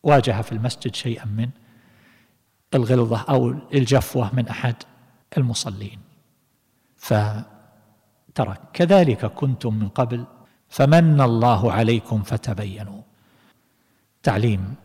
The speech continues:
الجاهلين أيها الأحبة، مهما كان النفس تحتاج إلى شيء من ترويض. لربما نجد تصرفات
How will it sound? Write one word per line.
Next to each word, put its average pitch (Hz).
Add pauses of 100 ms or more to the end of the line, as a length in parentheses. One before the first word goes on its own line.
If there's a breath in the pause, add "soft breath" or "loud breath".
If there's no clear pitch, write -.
الجاهلين 120
أيها 101
الأحبة، - (640)
مهما 135
كان 127
النفس 151
تحتاج 117 (100)
إلى 110
شيء 110
من 104 (300)
ترويض. 104 (800 soft breath)
لربما 180
نجد 156
تصرفات 123